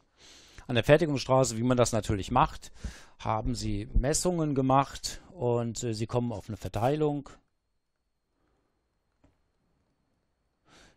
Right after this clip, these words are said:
der Messwerte schon in Intervalle sortiert, damit wir uns die Arbeit hier sparen und ich immer noch ein bisschen mehr habe als nur zehn Werte. Damit kann man immer schlecht Statistik machen.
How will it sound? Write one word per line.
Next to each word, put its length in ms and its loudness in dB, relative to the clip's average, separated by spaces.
der 100 -2
Messwerte 760 2
schon 340 0
in 200 -8
Intervalle 520 2
sortiert, 560 0
damit 240 -2
wir 60 -8
uns 140 -10
die 100 -10
Arbeit 300 -2
hier 100 -6
sparen 480 -4
und 200 -12
ich 120 -16
immer 220 -6
noch 140 -6
ein 60 -12
bisschen 260 -8
mehr 220 -2
habe 260 -4
als 160 -8
nur 140 -8
zehn 260 -6
Werte. 300 -2
Damit 200 -6
kann 140 -6
man 120 -6
immer 160 -8
schlecht 220 -10
Statistik 440 -12
machen. 240 -8